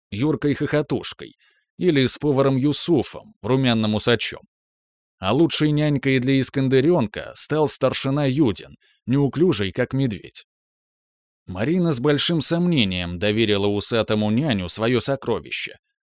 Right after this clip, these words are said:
но убедилась вскоре, что ругать старшину придется вовсе не за строгость,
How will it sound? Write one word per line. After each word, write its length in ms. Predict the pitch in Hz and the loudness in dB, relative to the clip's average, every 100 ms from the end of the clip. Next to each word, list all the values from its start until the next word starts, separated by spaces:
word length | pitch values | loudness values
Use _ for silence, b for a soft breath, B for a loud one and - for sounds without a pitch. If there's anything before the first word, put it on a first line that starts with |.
| _ _ - | _ _ -4
но 180 | 123 | 0
убедилась 640 | 151 143 143 190 135 101 - | 2 2 2 4 2 2 -2
вскоре, 500 | - - 107 71 69 | -4 -2 -2 -2 -10
что 260 | - - 123 | -8 -2 2
ругать 380 | 127 123 151 - | 2 2 0 0
старшину 560 | 135 117 - 135 165 | -2 -2 -2 0 -2
придется 480 | 104 110 139 135 - | -2 -2 0 0 -2
вовсе 400 | 123 147 117 143 | 0 0 0 0
не 140 | 139 127 | 0 0
за 160 | 139 | 0
строгость, 640 | 123 - 165 104 92 - | -2 0 0 0 -2 -8